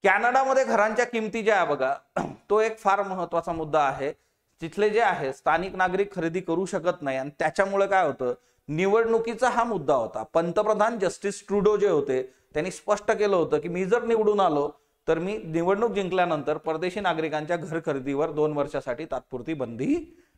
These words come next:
घालेल. So हा राजकीय मुद्दा सुद्धा होता. So ते निवडून आलेत आणि त्यांनी जो आहे तो निर्णय घेतलेला आहे बघा.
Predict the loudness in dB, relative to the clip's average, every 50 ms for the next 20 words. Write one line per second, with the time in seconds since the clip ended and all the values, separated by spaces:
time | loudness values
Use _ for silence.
0 | _ -8 -6 -6 -4 -4 -6 -6 -8 -12 -16 -20 _ _ _ _ _ -2 0 0
1 | 2 2 2 2 2 0 0 -4 -4 0 0 2 2 2 0 2 0 0 0 -2
2 | 0 2 2 2 2 2 0 -2 -2 -4 -6 -14 -20 _ _ -20 -16 -6 -4 -4
3 | -4 -2 -2 -2 0 0 2 2 2 2 2 0 0 -4 -4 -6 -6 -4 -6 -4
4 | -4 -6 -2 0 0 2 0 0 -2 -6 -6 -6 -6 -6 -6 -4 -4 -4 -4 -6
5 | -12 _ _ -8 -8 -8 -6 -4 -4 -4 -4 -4 -8 -10 -14 -20 -20